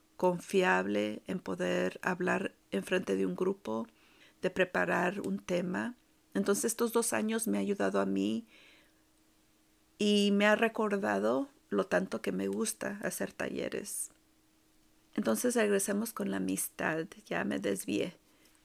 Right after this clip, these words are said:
Cuando alguien específicamente te dice, "Tengo este problema", de seguro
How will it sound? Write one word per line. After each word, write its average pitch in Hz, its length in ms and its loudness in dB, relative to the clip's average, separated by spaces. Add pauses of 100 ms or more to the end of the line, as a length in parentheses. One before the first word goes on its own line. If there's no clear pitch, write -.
Cuando 220 400 4
alguien 254 460 4
específicamente 202 1160 -2
te 175 180 0
dice, 196 640 -2 (1040)
"Tengo 220 260 6
este 208 260 0
problema", 196 720 2 (680)
de 208 180 4
seguro 294 680 2